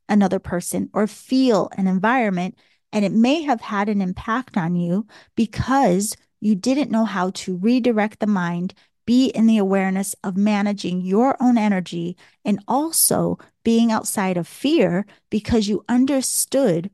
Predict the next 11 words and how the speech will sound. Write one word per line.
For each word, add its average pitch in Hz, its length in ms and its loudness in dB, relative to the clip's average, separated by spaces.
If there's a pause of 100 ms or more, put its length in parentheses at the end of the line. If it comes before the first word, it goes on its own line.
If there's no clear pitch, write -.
what 196 280 -2
you 202 160 -2
were 190 180 -2
perceiving. 175 720 -4 (1800)
I 226 220 2
think, 185 500 -2 (280)
personally, 185 640 0 (680)
our 214 140 6
intuitive 220 440 4
development 214 640 -2 (220)
is 196 420 -2